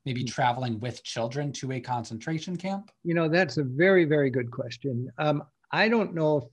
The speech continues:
Speaker 2: if it's appropriate for small children to go there. It's a great act of parenting and teaching to take young people to a concentration camp, but it, when is it appropriate? It's a tough call. But I am concerned with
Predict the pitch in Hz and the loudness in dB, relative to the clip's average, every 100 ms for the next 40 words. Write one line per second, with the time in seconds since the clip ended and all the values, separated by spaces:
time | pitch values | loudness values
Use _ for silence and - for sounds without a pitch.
0 | _ _ - 143 131 143 - - 147 120 | _ _ -4 -2 0 -2 -4 -12 -12 -2
1 | 165 151 139 127 131 123 - 143 139 120 | 0 2 2 0 0 -2 0 4 4 4
2 | - 127 123 110 117 117 110 - 117 - | 0 0 2 0 0 0 0 -6 -8 -6
3 | 143 - 147 117 120 120 143 185 151 147 | -6 -4 -4 -4 -6 -2 4 6 6 4
4 | 143 123 120 143 143 139 139 139 139 135 | 2 -6 -2 0 2 0 -2 -4 -4 -4
5 | 147 131 131 123 - 147 120 135 127 120 | -4 -2 -2 -4 -2 -2 -2 -4 -4 -4
6 | 131 120 151 143 - 139 131 127 131 113 | -8 -2 -2 -2 0 0 0 -2 -6 -2
7 | - 160 - 113 117 107 - 110 - 107 | 2 2 2 -4 -4 -8 -6 -6 -6 -8
8 | - 113 120 _ _ _ _ 147 143 135 | -6 -6 -6 _ _ _ _ 0 2 0
9 | - - - 135 160 165 139 135 120 - | -6 -8 -6 0 2 2 2 0 -2 -2
10 | 151 147 120 120 _ - 120 131 123 131 | -2 0 -4 -4 _ -10 -6 -8 -6 -6
11 | 117 - 147 120 - _ _ - 151 151 | -8 -4 0 -2 -4 _ _ 0 4 4
12 | 196 220 220 180 - 156 151 143 143 | 4 2 4 0 2 0 0 2 0